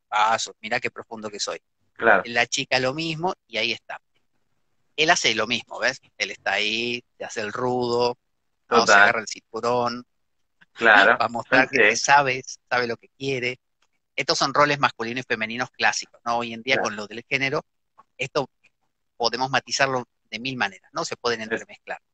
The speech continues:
Speaker 2: Exacto.
Speaker 1: Y finalmente dicen, "Consumemos, vamos a casarnos". Casarse, juntarse, lo que quieras, ¿no? Consumar, consumar,
Speaker 2: Mm.
Speaker 1: vamos a, a consumar esa relación. Puede ser la relación con una persona, puede ser la relación con una carrera, con un libro.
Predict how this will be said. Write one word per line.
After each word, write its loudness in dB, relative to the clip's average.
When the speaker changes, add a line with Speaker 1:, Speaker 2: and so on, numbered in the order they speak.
Speaker 2:
Exacto. -8
Speaker 1:
Y 0
finalmente 2
dicen, 0
"Consumemos, -6
vamos -8
a -4
casarnos". -4
Casarse, 2
juntarse, -4
lo -10
que -20
quieras, -10
¿no? -4
Consumar, -6
consumar, -12
Speaker 2:
Mm. -10
Speaker 1:
vamos -6
a, 4
a -6
consumar -6
esa -4
relación. -10
Puede -4
ser 0
la 2
relación -2
con -4
una -4
persona, -4
puede -4
ser -2
la 0
relación -6
con -12
una -4
carrera, -2
con -8
un -10
libro. -6